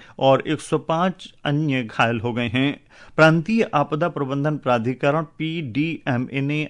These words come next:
आज बताया कि मृतकों में तेईस बच्चे, सत्रह पुरुष और पाँच महिलाएं शामिल हैं। इस बीच भारत ने अफगानिस्तान के लोगों के प्रति एकजुटता दिखाते हुए हाल ही में आई भीषण बाढ़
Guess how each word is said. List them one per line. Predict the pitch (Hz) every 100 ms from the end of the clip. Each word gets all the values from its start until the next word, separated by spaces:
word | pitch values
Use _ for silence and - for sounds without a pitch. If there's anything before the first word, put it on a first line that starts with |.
| 135
आज | 120
बताया | 104 107 135 151
कि | 147
मृतकों | 113 113 127 139
में | 135
तेईस | 120 120 117 101
बच्चे, | 120 120 143 143 151 -
सत्रह | - 131 - 127
पुरुष | 120 139 143 143
और | 117 -
पाँच | 139 147 147
महिलाएं | 127 110 113 117 113
शामिल | 120 117 117
हैं। | 127 139 143 - - - - - - - - - - - - - - - - - -
इस | 160 170
बीच | 160 226 220
भारत | 160 123 151 190 180
ने | 180 202
अफगानिस्तान | - 123 139 139 - 170 175
के | 160
लोगों | 127 131 165
के | 127
प्रति | 113 131 123 143 175 - - -
एकजुटता | 151 185 196 135 120 123 156
दिखाते | 127 117 135 127 156
हुए | 151 160
हाल | 127 120 127
ही | 131
में | 135 127
आई | 123 139
भीषण | 110 120 110 117 101
बाढ़ | 117 117 151